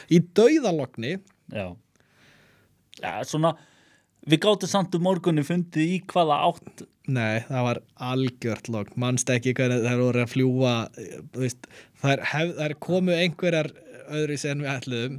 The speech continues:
Speaker 2: Já, já, já, já, að í
Speaker 1: En
Speaker 2: bakið á okkur
Speaker 1: í
Speaker 2: eitthvað
Speaker 1: bakið á
Speaker 2: svona.
Speaker 1: okkur og bakið á hlið og eitthvað, en það, þú veist, níutíu prósent kom bara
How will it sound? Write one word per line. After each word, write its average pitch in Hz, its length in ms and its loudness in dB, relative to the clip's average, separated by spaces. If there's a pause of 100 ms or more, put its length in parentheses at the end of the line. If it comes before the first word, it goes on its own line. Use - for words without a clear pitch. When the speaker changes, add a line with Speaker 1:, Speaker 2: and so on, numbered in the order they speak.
(120)
Speaker 2:
Já, 123 220 2
já, 123 200 8
já, 127 220 6
já, 127 180 6
að 131 320 2
í - 20 4
Speaker 1:
En 139 140 0
Speaker 2:
bakið 135 340 2
á 139 60 6
okkur 135 160 0
Speaker 1:
í - 20 2
Speaker 2:
eitthvað 135 140 -2
Speaker 1:
bakið 135 260 0
á 143 80 2
Speaker 2:
svona. 139 140 -2
Speaker 1:
okkur 139 220 -4
og 127 60 -8
bakið 135 300 -4
á 135 80 -4
hlið 131 320 -2
og 127 80 -4
eitthvað, 123 320 -6
en 135 220 -4
það, 147 120 -4
þú 127 160 -6
veist, - 300 -8 (1000)
níutíu 160 340 4
prósent 135 340 -6
kom 147 220 0
bara 123 200 2